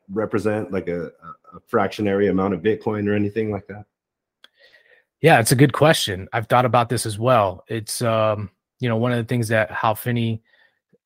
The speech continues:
Speaker 2: mentioned early on was that there's gonna be Bitcoin banks, and the banks are going to, you know, the banks are gonna,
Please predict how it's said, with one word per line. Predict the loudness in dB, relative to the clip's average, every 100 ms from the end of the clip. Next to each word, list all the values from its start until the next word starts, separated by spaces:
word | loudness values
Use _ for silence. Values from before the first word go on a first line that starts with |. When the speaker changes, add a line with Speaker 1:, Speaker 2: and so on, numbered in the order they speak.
| -10
Speaker 2:
mentioned | -2 -2 -2 -4 -4 -2
early | -2 0 2
on | 2 2 0
was | -4 -4
that | -4 -2
there's | -2 -4
gonna | -4
be | -6 -6
Bitcoin | -6 -4 -4 0
banks, | 2 2 0
and | -6
the |
banks | 0 0 0
are | -2
going | -2 -2 -6
to, | -4 -2 0 -2 -4 -8 -18 -20 _ _ _ 2
you | 4
know, | 4 2
the | -2 -2
banks | 2 4 2 -2
are |
gonna, | -2 -2 -2